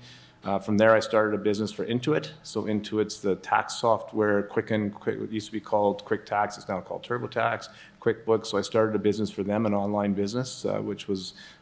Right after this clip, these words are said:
a cool, uh, group to be part of. And then I started another business, a heavy equipment business. Hate heavy equipment. I don't know why I did that, but I did. I stuck with it for five. What I realized is I like starting businesses, and it didn't really matter what the business was. I like starting businesses and building teams and putting together teams.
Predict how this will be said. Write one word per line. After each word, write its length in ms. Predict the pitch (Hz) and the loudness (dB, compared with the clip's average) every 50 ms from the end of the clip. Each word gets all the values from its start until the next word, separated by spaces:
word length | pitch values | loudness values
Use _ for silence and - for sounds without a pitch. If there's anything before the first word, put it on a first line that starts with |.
| _ - - | _ -12 -12
a 60 | 87 | -10
cool, 540 | - - 120 110 107 107 104 104 101 98 90 | -6 -2 2 2 4 4 4 4 4 2 2
uh, 140 | 90 90 87 - - - _ - | 0 -4 -6 -10 -18 -20 _ -2
group 240 | - 117 98 - | 0 0 0 0
to 100 | - 98 | -4 -8
be 140 | 92 98 95 | -6 -6 -6
part 300 | - - 127 135 139 139 | -2 4 4 6 6 6
of. 200 | 139 135 127 - - - - - - - _ _ _ - - | 4 2 0 -4 -10 -16 -20 -20 -20 -20 _ _ _ -2 2
And 100 | 117 117 | 4 4
then 100 | 113 113 | 6 4
I 60 | 104 | 4
started 360 | - - 123 117 117 113 107 | 2 2 4 4 4 4 4
another 240 | 113 120 123 127 123 | 4 4 4 4 2
business, 360 | 113 120 113 104 120 113 120 | 0 0 -2 -2 -2 -6 -6
a 40 | 95 | -4
heavy 180 | 104 107 110 | -2 0 0
equipment 400 | 101 104 - 123 120 127 123 110 | 0 2 2 2 2 2 0 2
business. 520 | 123 123 117 120 127 127 120 - - - - - - - | 2 0 2 2 -2 -2 -2 -4 -8 -10 -16 -20 -20 -18
Hate 300 | - - - 113 110 101 | -14 -8 -6 -6 -4 -4
heavy 200 | 113 110 110 110 | -4 -4 -4 -4
equipment. 580 | 107 - 120 113 120 113 110 110 104 - - - | -6 -2 -2 -2 0 0 -2 -2 -4 -6 -10 -8
I 80 | 110 101 | -6 -2
don't 80 | 104 | -2
know 80 | 101 92 | -2 -2
why 300 | 98 101 101 104 107 107 | 0 0 0 2 2 0
I 40 | 107 | 0
did 240 | 104 107 101 101 | -2 -2 -2 0
that, 300 | 101 98 98 101 95 - | 0 2 2 2 0 0
but 100 | - - | -2 -2
I 80 | 98 92 | 0 0
did. 220 | 92 104 107 104 | 2 2 2 2
I 60 | 101 98 | 2 -2
stuck 340 | - - 117 110 - - | -2 0 0 0 2 2
with 120 | 110 104 107 | 2 2 2
it 80 | 104 | 0
for 120 | - 110 107 | -2 -4 -10
five. 420 | - - - 107 107 - - - - - - | -6 -2 -2 0 0 -2 -4 -8 -6 0 6
What 100 | 151 175 | 8 10
I 40 | 180 | 10
realized 320 | 170 175 180 185 170 139 | 10 10 10 8 8 6
is 60 | 135 | 6
I 60 | 131 123 | 4 6
like 220 | 117 135 143 139 | 6 6 4 4
starting 320 | - - 151 143 139 127 | 2 0 2 2 2 2
businesses, 480 | 113 120 117 131 135 127 - 147 139 123 | 2 0 0 0 -4 -4 -2 -2 0 2
and 100 | 117 110 | 2 2
it 80 | 107 107 | 2 2
didn't 180 | 113 120 117 | 0 0 2
really 140 | 120 123 120 | 2 2 4
matter 260 | 113 113 113 113 113 | 6 6 6 6 6
what 280 | 107 113 113 113 - - | 6 6 6 4 4 -2
the 40 | 107 | 0
business 360 | 107 107 101 110 101 - 107 | 0 0 0 0 -4 0 2
was. 180 | 110 120 120 | 2 2 2
I 60 | 107 101 | 2 0
like 200 | 101 104 101 104 | 2 0 0 0
starting 320 | - 107 104 98 101 98 | 0 0 0 0 0 0
businesses 480 | 95 92 90 95 90 - - 92 90 98 | -2 -2 -4 -6 -8 -8 -8 -8 -6 -6
and 160 | 92 95 90 | -6 -4 -2
building 300 | 98 101 101 104 104 101 | 0 0 0 0 0 -2
teams 400 | 101 - - 104 101 104 101 101 | -4 -6 -6 -4 -2 -2 -2 -4
and 140 | 98 95 - | -6 -10 -8
putting 180 | 101 104 98 | -6 -6 -4
together 220 | 95 101 98 98 90 | -4 -2 -2 -4 -4
teams. 420 | - - 101 104 107 107 101 | -6 -6 -4 -2 -2 -4 -4